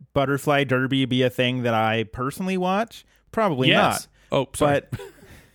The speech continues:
Speaker 1: <laughs> but, like, I imagine you'd probably be into it as,
Speaker 2: Oh, yeah.
Speaker 1: as sort of that, like, pro wrestling sorta,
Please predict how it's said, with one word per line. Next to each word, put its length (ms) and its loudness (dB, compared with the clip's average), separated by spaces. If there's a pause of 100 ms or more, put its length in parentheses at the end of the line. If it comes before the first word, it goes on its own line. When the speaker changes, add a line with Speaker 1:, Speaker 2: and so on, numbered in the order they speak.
Speaker 1:
<laughs> 640 -20
but, 140 4
like, 300 2
I 180 4
imagine 420 2
you'd 180 -2
probably 240 2
be 140 0
into 320 -2
it 100 2
as, 140 2
Speaker 2:
Oh, 60 2
yeah. 120 4
Speaker 1:
as 100 -2
sort 160 0
of 60 0
that, 200 0
like, 280 -2
pro 260 -2
wrestling 840 -2
sorta, 640 -2